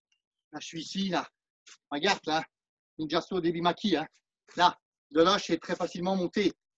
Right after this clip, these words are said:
Hop, en protection. De là, c'est plus dur.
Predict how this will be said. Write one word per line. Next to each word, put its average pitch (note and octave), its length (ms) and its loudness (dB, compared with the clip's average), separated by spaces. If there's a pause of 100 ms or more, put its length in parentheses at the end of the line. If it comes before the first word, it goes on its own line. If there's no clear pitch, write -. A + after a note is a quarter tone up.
(120)
Hop, A#3 180 -2 (200)
en E3+ 100 -8
protection. F3 540 -4 (420)
De D3+ 80 2
là, G#3 280 6 (1200)
c'est F#3+ 160 -6
plus G3+ 120 -4
dur. G#3+ 240 4